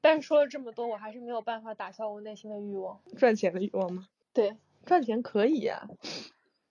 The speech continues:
Speaker 2: 也不是说就不能赚钱。
Speaker 1: 就是一边被这种，就是这个东西啊，怎么说，嗯，赚钱的第一步是你得想赚钱，我觉得。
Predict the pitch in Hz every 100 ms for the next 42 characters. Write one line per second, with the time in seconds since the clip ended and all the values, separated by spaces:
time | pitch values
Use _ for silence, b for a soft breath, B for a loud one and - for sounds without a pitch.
0 | _ - 220 185 233 320 311 311 320 392
1 | 285 - 175 - - - _ - B -
2 | 320 302 311 262 277 285 294 240 302 -
3 | b - 359 - 370 285 311 - 233 185
4 | - 185 202 247 233 - _ _ - 240
5 | - 330 294 269 214 247 269 269 240 240
6 | 247 262 208 - 190 202 196 - - -
7 | - -